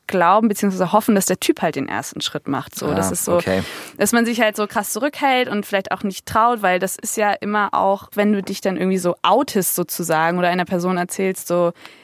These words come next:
Speaker 1: hey, ich möchte mehr als nur
Speaker 2: <laughs>
Speaker 1: Freundschaft. Ähm, das ist eine krasse emotionale Vorleistung, in die
Speaker 2: Ja,
Speaker 1: du da
Speaker 2: voll.
Speaker 1: gehst. Und das machen wir nicht so oft, weil wir halt immer noch glauben, dass das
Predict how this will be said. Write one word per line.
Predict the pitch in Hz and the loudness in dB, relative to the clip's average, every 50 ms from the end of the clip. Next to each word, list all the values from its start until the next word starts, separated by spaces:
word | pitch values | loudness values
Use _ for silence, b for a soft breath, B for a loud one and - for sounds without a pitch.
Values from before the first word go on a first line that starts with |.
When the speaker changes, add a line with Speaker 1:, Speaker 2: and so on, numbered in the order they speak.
| B B B _ | B B B _
Speaker 1:
hey, | - - 220 233 240 226 208 185 165 165 165 160 165 175 B B B B B B B _ | -6 -2 0 2 2 2 2 2 2 0 -2 -2 -6 -10 B B B B B B B _
ich | - 196 | -2 0
möchte | 190 202 196 202 - 196 | 2 2 2 2 2 2
mehr | 190 202 220 220 196 | 2 4 4 4 4
als | 175 180 - - | 2 2 0 0
nur | 208 190 190 | 0 0 0
Speaker 2:
<laughs> | |
Speaker 1:
Freundschaft. | - - 208 214 220 233 240 - - 165 156 175 - - - - B B B B B B B B B B B | 0 2 2 4 4 4 2 2 2 2 2 2 0 -4 -10 -16 B B B B B B B B B B B
Ähm, | - 180 180 180 180 185 190 | 0 2 4 4 4 4 4
das | 185 185 190 - | 2 2 2 0
ist | 202 - - - - | 0 -2 -2 -2 0
eine | 208 208 202 202 196 196 | 0 2 2 2 2 0
krasse | 196 - 226 220 240 - 233 214 208 208 - | 0 2 0 0 2 2 2 4 4 4 4
emotionale | - 208 208 202 - 214 196 185 185 196 | 4 4 2 2 2 2 2 2 2 0
Vorleistung, | - - 220 247 277 269 240 - - 180 180 | 0 2 2 4 4 2 2 0 0 0 0
in | 175 | 2
die | 175 175 | 0 2
Speaker 2:
Ja, | 175 | 0
Speaker 1:
du | 180 | 2
da | 180 175 170 | 2 2 2
Speaker 2:
voll. | - 202 | 2 2
Speaker 1:
gehst. | 175 170 180 208 - - - | 2 0 0 0 -2 -4 -4
Und | 180 180 185 180 180 170 - B B B B B B B B B B - | -2 0 0 0 -2 -4 -8 B B B B B B B B B B 2
das | 190 190 - - - - | 2 2 2 -2 -6 0
machen | 202 185 185 247 285 269 262 | 2 2 2 4 4 4 4
wir | 285 294 285 | 4 4 6
nicht | 277 285 294 - | 6 4 4 2
so | - - 285 - | 0 -2 0 2
oft, | - 320 - - - | 2 0 0 -2 0
weil | 208 190 196 196 | 2 2 2 2
wir | 220 214 208 | 2 2 2
halt | 226 - | 2 0
immer | - 202 196 | 0 0 0
noch | 202 214 - | 0 0 0
glauben, | - 202 185 196 214 220 | 0 2 2 4 2 2
dass | 220 214 - | 0 -2 -4
das | - 214 208 - - | -4 -6 -8 -8 -10